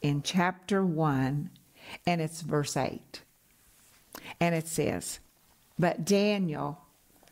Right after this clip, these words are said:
purposed in his heart that he would not defile himself." Now, he purposed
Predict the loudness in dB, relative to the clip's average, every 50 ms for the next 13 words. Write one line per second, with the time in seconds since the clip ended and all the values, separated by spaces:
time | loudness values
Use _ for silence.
0 | -20 _ _ -2 2 4 4 4 2 0 0 0 0 2 0 -2 -4 -2 0 0
1 | 2 2 2 0 -2 -2 0 2 2 4 4 2 0 -2 -4 -6 -10 -10 -10 -10
2 | _ _ _ _ _ _ _ _ -20 -20 -20 -6 0 2 4 4 4 4 4 4
3 | 2 2 2 2 2 4 4 4 2 2 0 -2 -2 0 2 4 4 4 4 4
4 | 2 0 0 0 0 0 0 0 0 0 2 2 2 2 0 -4 -6 -12 -16 -16
5 | -18 -20 -20 _ _ _ _ _ _ _ _ _ -20 -20 -4 0 2 4 4 2
6 | 0 -2 -6 -8 -10 -16 _ _ _ _ _ _ _ _ _ -18 -18 -18 -20 -20
7 | -20 -20 -20 -2 0 0 0 0 -2 -2 2 4 4 4 2 0 -2 -2 -2 -2
8 | -4 -6 -8 -10 -14